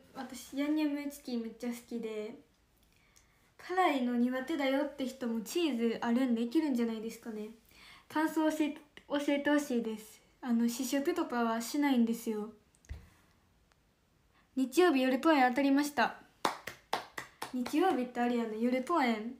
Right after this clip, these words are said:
だけやんな。昼夜じゃないやんな。嬉しい、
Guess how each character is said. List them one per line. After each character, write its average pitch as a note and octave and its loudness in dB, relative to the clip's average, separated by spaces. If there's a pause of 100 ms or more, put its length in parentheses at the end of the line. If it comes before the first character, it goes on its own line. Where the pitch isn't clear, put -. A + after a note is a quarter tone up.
だ B3+ -2
け B3+ -2
や A3+ 0
ん G3 -4
な。 A3+ -6
昼 D4+ -4
夜 D4 0
じ B3 -4
ゃ G#3+ -6
な G#3+ -6
い G#3+ -6
や G3+ -6
ん G3 -6
な。 G#3+ -10 (1120)
嬉 C4+ 0
し B3 -4
い、 - 0